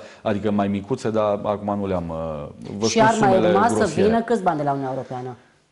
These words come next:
Speaker 1: Uh, mai trebuie să mai vină încă aproape cinci milioane de, uh, euro bani rămași în restul de executat și treizeci și, uh, treizeci și, uh, trei, treizeci și patru de milioane de euro bani aprobați printr-un, uh,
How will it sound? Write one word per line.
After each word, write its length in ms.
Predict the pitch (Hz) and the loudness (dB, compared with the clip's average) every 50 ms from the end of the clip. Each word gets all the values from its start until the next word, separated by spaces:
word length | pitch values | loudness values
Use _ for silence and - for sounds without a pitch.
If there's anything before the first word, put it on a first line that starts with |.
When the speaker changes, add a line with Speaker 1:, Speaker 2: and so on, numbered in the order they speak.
| _ - | _ 0
Speaker 1:
Uh, 460 | 123 123 127 123 123 123 120 117 123 | 4 6 6 6 6 4 2 2 2
mai 160 | 135 139 135 135 | 2 2 2 4
trebuie 240 | 160 175 180 180 | 2 2 2 2
să 140 | 165 - 156 | 2 2 0
mai 160 | 147 139 127 | 0 0 0
vină 480 | 127 120 139 147 147 139 135 127 123 117 | 0 0 0 0 2 2 2 4 2 2
încă 320 | - 147 147 147 147 143 | 2 0 0 0 0 0
aproape 340 | 131 120 - 131 123 117 123 | 0 2 2 0 0 0 0
cinci 360 | 113 - - 135 131 123 - | -4 -4 -4 -4 -4 -4 -4
milioane 420 | - 117 110 104 110 110 110 110 101 | -2 -2 0 2 2 2 2 0 0
de, 480 | 92 90 98 104 107 107 107 101 90 87 - - 107 | -2 0 0 2 2 2 2 2 0 -4 -6 -8 -4
uh, 340 | 98 98 95 95 92 92 - - | -2 0 0 0 0 0 -2 -2
euro 380 | - 101 104 104 101 98 95 | -2 0 0 2 0 0 0
bani 340 | 92 90 87 104 110 127 127 | -2 -2 0 0 0 2 2
rămași 460 | 123 120 113 110 107 104 101 - - | 0 0 2 2 0 0 0 -2 -6
în 100 | 98 98 95 | -4 -2 0
restul 340 | 104 101 101 - - 98 | -2 -2 -2 -4 -8 -6
de 100 | 95 92 | -4 -2
executat 840 | 90 90 90 80 85 82 - - 90 85 - 147 175 185 - - - - - - _ | -2 -2 -4 -6 -8 -12 -12 -12 -8 -2 2 2 2 2 -2 -8 -18 -20 -20 -20 _
și 280 | - - - - 151 143 | -10 -6 -4 -2 -2 -2
treizeci 440 | 147 165 175 170 156 147 151 143 147 | 0 0 0 2 2 0 0 -2 -2
și, 520 | - - 139 127 127 127 123 117 113 - - | -4 -4 -2 0 0 0 0 0 -2 -4 -2
uh, 440 | - 110 107 107 107 104 101 101 98 - | -2 0 2 2 2 2 0 0 -2 0
treizeci 440 | - 160 139 123 110 120 113 113 110 | 0 2 2 2 2 0 -2 -2 -4
și, 460 | - - - 117 110 107 107 98 98 - - | -8 -8 -4 -2 -2 -2 -2 -4 -6 -8 -4
uh, 340 | 98 98 95 95 92 90 87 - - - _ _ | -2 -2 0 0 0 -2 -4 -8 -16 -20 _ _
trei, 240 | - 127 127 113 101 | -2 0 0 0 0
treizeci 340 | - 113 107 101 95 90 - | -2 -2 -2 -2 -2 -6 -10
și 120 | - - | -8 -2
patru 240 | - 113 107 - 101 | 0 0 0 0 -2
de 120 | 92 98 | -2 -2
milioane 380 | 95 95 92 95 110 110 104 95 | -2 -2 -2 0 -2 -2 -2 -2
de 120 | 90 95 | -2 -2
euro 500 | 107 117 117 113 113 113 110 107 104 95 90 98 | 0 0 2 2 0 0 0 0 0 -2 -2 0
bani 220 | 110 113 117 117 | 0 2 2 2
aprobați 520 | 113 98 95 104 98 92 113 110 107 - - | 0 0 -2 -2 0 2 2 0 0 -2 -6
printr-un, 560 | 110 104 101 98 95 101 98 98 98 98 95 | -6 -6 -6 -4 -4 -4 -4 -4 -4 -4 -4
uh, 400 | 95 92 92 92 90 90 87 | -2 -2 -2 -2 -2 -2 -4